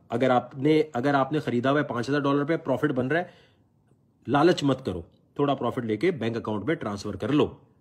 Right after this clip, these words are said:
सही है? वरना बहुत, मुझे लग रहा है बस अब ये आज रात जो है ना, इसकी आखिरी रात है। लेकिन ये देखो, क्रिप्टो में ना,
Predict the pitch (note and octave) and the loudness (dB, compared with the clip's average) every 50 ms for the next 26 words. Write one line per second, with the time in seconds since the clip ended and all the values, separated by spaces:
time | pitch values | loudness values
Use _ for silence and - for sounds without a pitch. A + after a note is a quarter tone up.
0 | _ _ _ _ _ - G#2 C3 F3 A3 A#3+ - _ _ _ _ _ _ _ _ | _ _ _ _ _ -2 0 0 0 0 -2 -8 _ _ _ _ _ _ _ _
1 | _ _ _ _ - B2 C3 C#3+ D3+ C3 G#2 A2 G#2 C#3 D3 C3 - - - - | _ _ _ _ -6 -4 0 0 0 0 -2 0 2 2 2 2 -2 -8 -10 -2
2 | C3 C#3+ C#3 E3+ D#3 C#3+ C3+ C#3+ D3 C3+ C#3 B2+ - C3+ B2+ C3+ C#3 C3+ B2+ B2+ | -2 2 2 4 4 4 4 4 2 2 2 0 -2 0 2 2 2 2 2 -2
3 | - - A#2+ B2 C3+ C#3 C3+ C3 B2+ C3 B2 A2+ B2 A#2+ A#2+ C3+ B2+ - - C3 | -4 -4 0 0 0 2 2 2 2 2 2 0 -2 -2 -2 -2 -4 -4 -4 -4
4 | B2+ B2+ - - - _ _ _ _ _ _ _ - A#2+ B2 B2 - - C#3 C3 | -4 -4 -4 -10 -20 _ _ _ _ _ _ _ -6 -4 -2 -2 0 2 4 4
5 | B2 G#2 F#2+ E2+ E2+ - F2+ - - C#3+ E3+ F3+ G#3 G#3 G3+ A3+ A3+ A3+ F#3 G3+ | 4 2 0 -4 -6 -10 -14 -12 -2 0 2 2 2 2 4 4 4 4 4 2
6 | - A#3+ A#3 A#3 - F#3+ - - - G#3+ A3 G#3 F#3 G#3+ C4 D4 | 0 0 -2 2 0 0 0 2 0 0 0 0 0 -2 -2 -4